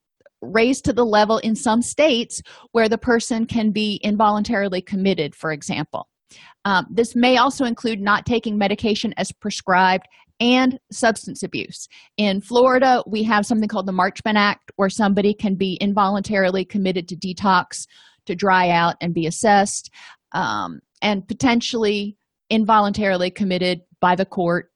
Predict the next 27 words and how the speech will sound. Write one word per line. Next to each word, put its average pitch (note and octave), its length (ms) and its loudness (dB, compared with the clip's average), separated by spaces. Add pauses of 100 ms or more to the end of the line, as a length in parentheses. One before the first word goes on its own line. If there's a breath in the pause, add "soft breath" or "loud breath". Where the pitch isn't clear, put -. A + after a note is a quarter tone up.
(120)
to F3+ 300 -2
treatment E3 600 -4 (580 loud breath)
if C#4 300 0
their A#3+ 540 2 (460)
physical B3 380 0
condition G#3 420 -2
rises G3 560 0
to F3+ 120 -6
a F#3 40 -2
certain F#3 340 -4
level E3+ 420 -4
where F3 160 0
they F#3+ 180 2
are F3 300 2 (260)
truly A#3+ 500 -2
in F#3 140 -2
danger F3 540 -2 (360 loud breath)
of F3 440 4 (240)
harming G3 360 0
themselves F3 560 0
or E3 80 -6
someone E3+ 400 -4
else. D#3+ 380 -4 (480 loud breath)
Um, A2 240 -8 (460)
not A3+ 240 0
taking A3+ 300 0
medication A3 640 0